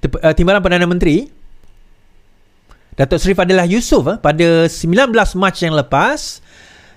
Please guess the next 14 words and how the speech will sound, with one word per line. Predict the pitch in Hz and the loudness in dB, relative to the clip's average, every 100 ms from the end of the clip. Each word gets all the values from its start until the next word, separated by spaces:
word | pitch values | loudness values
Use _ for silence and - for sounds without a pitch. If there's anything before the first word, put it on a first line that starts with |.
| - | -2
Jadi, | 156 233 | 0 2
Bersatu | 180 175 180 247 | 0 0 -2 -2
tanya, | 180 170 233 170 143 - - | 0 0 2 0 0 -4 -2
ada | 190 202 160 | 0 0 0
ke | 139 | 0
draft | 135 160 147 156 | 0 0 0 0
perjanjian | 156 160 165 175 | 0 0 2 2
itu? | 175 240 269 147 | 0 0 0 0
So, | 123 - 214 190 - - | 0 2 4 2 -2 -2
Fadilah | 175 208 202 | 0 0 0
katalah, | 220 247 104 147 170 | -2 -4 -2 -2 0
kalau, | 180 185 180 175 _ _ _ _ | 2 2 0 -6 _ _ _ _
kalau | - 220 | -2 2
ada | 233 233 320 | 2 2 2